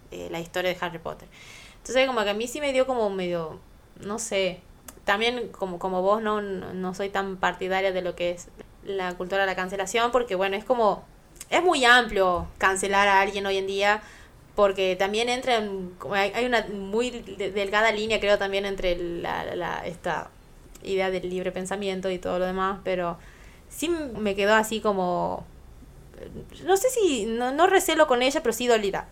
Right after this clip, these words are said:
en algún punto. Pero sí traté de, como que en algún punto separé lo que es ella como persona más allá de que sea la autora y los libros por otro lado,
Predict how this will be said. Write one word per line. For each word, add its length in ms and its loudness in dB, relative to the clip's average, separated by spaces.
en 120 -8
algún 260 -2
punto. 260 -6
Pero 180 2
sí 140 0
traté 260 6
de, 380 4
como 200 -4
que 60 -4
en 40 0
algún 160 0
punto 220 -8
separé 500 6
lo 160 2
que 120 2
es 300 6
ella 360 8
como 600 -2
persona 380 -2
más 260 0
allá 120 2
de 120 0
que 100 -10
sea 140 -4
la 80 0
autora 360 2
y 80 2
los 140 0
libros 220 0
por 140 -2
otro 160 -8
lado, 220 -6